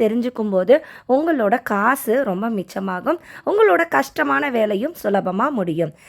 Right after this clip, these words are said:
அது என்னன்னு வீடியோல போய் பார்க்கலாம். Hello friends, welcome back to நளினி குக்கிங். இந்த வீடியோ ஃபுல்லா பாருங்க. பார்த்துட்டு பிடிச்சிருந்தா நம்ம சேனலை சப்ஸ்கிரைப் பண்ணிக்கோங்க. பக்கத்துல இருக்கிற பெல் ஐகானையும் கிளிக்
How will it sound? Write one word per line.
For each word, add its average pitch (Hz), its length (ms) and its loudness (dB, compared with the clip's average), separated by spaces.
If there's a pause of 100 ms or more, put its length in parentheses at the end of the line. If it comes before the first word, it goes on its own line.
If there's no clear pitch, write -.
(160)
அது 269 260 2
என்னன்னு 320 340 0
வீடியோல 196 420 -2
போய் 226 200 -6
பார்க்கலாம். 151 420 -8 (380)
Hello 220 340 0
friends, 196 240 -4 (140)
welcome 196 340 -2
back 147 200 -6
to 233 140 -4
நளினி 214 460 -2 (120)
குக்கிங். 156 300 -10 (300)
இந்த 349 300 2
வீடியோ 339 300 0
ஃபுல்லா 277 220 0 (100)
பாருங்க. 208 280 0 (120)
பார்த்துட்டு 226 420 -4
பிடிச்சிருந்தா 233 500 -2
நம்ம 175 220 -4
சேனலை 190 300 -2
சப்ஸ்கிரைப் 196 400 -8
பண்ணிக்கோங்க. 196 420 -4 (400)
பக்கத்துல 277 420 -2
இருக்கிற 202 220 2 (100)
பெல் 190 180 0
ஐகானையும் 208 380 -4
கிளிக் 277 200 -6